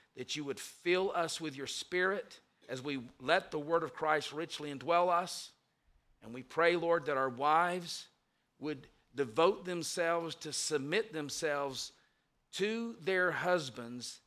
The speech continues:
as unto the Lord. And I pray, Lord, that our husbands repent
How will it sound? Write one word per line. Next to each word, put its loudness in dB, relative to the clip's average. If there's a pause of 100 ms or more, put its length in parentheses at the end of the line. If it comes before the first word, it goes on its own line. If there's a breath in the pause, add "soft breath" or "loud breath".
(320)
as 4
unto -2
the 2
Lord. -2 (1000)
And -4
I 2
pray, 6
Lord, 4
that 2
our 4
husbands -2
repent -2